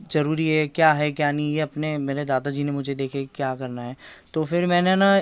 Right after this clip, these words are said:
इसे नेट पे सर्च किया, क्या चीज़ है, कैसा है, क्यों है,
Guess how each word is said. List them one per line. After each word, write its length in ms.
इसे 400
नेट 360
पे 100
सर्च 260
किया, 160
क्या 300
चीज़ 260
है, 120
कैसा 340
है, 220
क्यों 360
है, 220